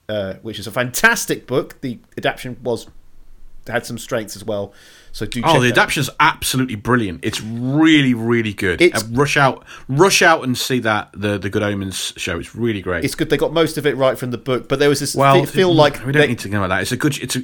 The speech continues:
Speaker 2: it's good. It's fun. It's enjoyable. You'll enjoy it.
Speaker 1: Okay.
Speaker 2: Don't worry about how close it is to the books, guys.
Speaker 1: I, I just felt like
Speaker 2: It's,
Speaker 1: so, at, at
Speaker 2: it's
Speaker 1: times
Speaker 2: fun.
Speaker 1: it felt like a nineties thing. It felt very nineties in places, which was odd.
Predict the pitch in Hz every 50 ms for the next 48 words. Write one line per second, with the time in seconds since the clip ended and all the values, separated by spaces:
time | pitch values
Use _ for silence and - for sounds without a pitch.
0 | - 160 143 - - 202 175 135 127 127 - - 156 143 123 117 - 117 120 -
1 | 127 113 107 98 95 92 98 104 107 107 98 101 98 92 87 82 - 127 135 135
2 | - 127 135 165 151 165 165 165 160 151 147 143 139 - - 143 143 143 - 151
3 | 139 135 - 135 - 131 127 - 135 127 117 117 113 113 - - - - 90 87
4 | 90 90 87 - - - 160 160 160 151 135 165 170 165 - - 180 170 160 147
5 | - - - 156 160 156 180 180 151 160 - - 185 175 175 127 104 - - -
6 | 165 156 - 143 135 - 135 127 131 139 143 143 139 127 - - 117 107 101 -
7 | - - 117 104 98 95 98 82 - - 127 - 107 123 123 123 120 117 117 120
8 | 123 123 120 - 120 107 101 107 101 98 - 104 98 90 95 98 90 - - -
9 | - 92 98 92 90 92 - -